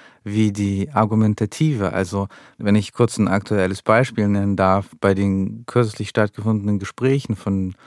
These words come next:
den Amerikanern mit Leuten aus Russland in Saudi-Arabien, mit Vertretern aus Russland aus Saudi-Arabien,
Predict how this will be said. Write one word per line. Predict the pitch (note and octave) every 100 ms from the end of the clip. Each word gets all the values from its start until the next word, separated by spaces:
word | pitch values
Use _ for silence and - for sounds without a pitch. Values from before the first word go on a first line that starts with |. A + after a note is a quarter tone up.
| - - _
den | G#2 G2+ F#2+ F#2
Amerikanern | G2 G2+ F#2+ - A#2+ B2 G#2+ G2+ G2
mit | G2 - -
Leuten | G2 G2+ G2+
aus | F#2+ -
Russland | C3 - G#2+ G2
in |
Saudi-Arabien, | F#2+ G2+ F#2+ F#2+ F#2+ A#2 G#2+ G2+ G#2+
mit | F#2
Vertretern | - F#2+ G#2+ G2+ G2
aus | -
Russland | F#2+ G#2 G2
aus | F#2+
Saudi-Arabien, | G#2 G2+ G2 F#2+ G2 A2+ G#2+ G#2